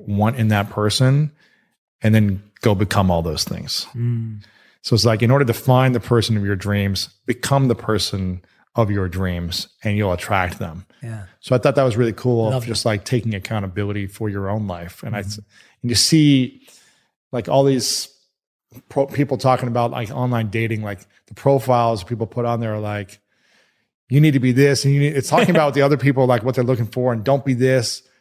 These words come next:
Speaker 1: But it's like, are you those things? Or are you just
Speaker 2: Yeah.
Speaker 1: expecting someone else?
Speaker 2: Yeah.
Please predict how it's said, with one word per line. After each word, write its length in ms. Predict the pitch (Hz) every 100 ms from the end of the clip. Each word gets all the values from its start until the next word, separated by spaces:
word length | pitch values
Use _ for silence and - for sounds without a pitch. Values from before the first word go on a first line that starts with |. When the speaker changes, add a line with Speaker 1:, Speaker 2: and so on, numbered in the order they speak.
| _
Speaker 1:
But 80 | 127
it's 80 |
like, 160 | 135 120 - _
are 60 | 113
you 180 | 101 143
those 240 | 170 147
things? 420 | 156 165 185 190
Or 20 | 139
are 40 |
you 60 | 117
just 180 | 110 120
Speaker 2:
Yeah. 20 |
Speaker 1:
expecting 420 | - - 120 117
someone 280 | 104 110 98
else? 400 | 98 87 - - - -
Speaker 2:
Yeah. 320 | 113 113